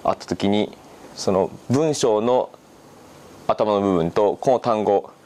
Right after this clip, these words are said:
が一致するものを見-、見つけ出すというのが共通窃盗時検索です。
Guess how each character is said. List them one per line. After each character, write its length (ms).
が 120
一 220
致 20
す 140
る 80
も 120
の 100
を 180
見-、 120
見 100
つ 60
け 80
出 100
す 200
と 80
い 20
う 40
の 60
が 140
共 180
通 100
窃 180
盗 200
時 80
検 180
索 160
で 100
す。 240